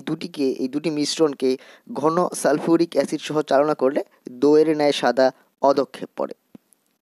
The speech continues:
পরের প্রশ্ন, পরের প্রশ্ন হচ্ছে জাতীয় যুব দিবস কার জন্মদিনে পালন করা হয়? তো সঠিক উত্তর কি? অপশন বি, স্বামী বিবেকানন্দ। Actually স্বামী বিবেকানন্দের জন্ম হচ্ছে বারো জানুয়ারি। তো প্রত্যেক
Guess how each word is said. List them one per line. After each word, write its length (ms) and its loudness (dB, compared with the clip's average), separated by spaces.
পরের 220 -4
প্রশ্ন, 160 -20
পরের 200 2
প্রশ্ন 180 -4
হচ্ছে 140 0
জাতীয় 220 2
যুব 140 2
দিবস 280 2
কার 180 4
জন্মদিনে 380 -2
পালন 180 4
করা 180 -8
হয়? 100 -18
তো 120 0
সঠিক 260 -2
উত্তর 180 0
কি? 120 -4
অপশন 260 -2
বি, 80 -2
স্বামী 320 0
বিবেকানন্দ। 460 0
Actually 340 0
স্বামী 260 -2
বিবেকানন্দের 500 0
জন্ম 220 0
হচ্ছে 180 -4
বারো 280 4
জানুয়ারি। 400 -4
তো 120 -4
প্রত্যেক 280 -4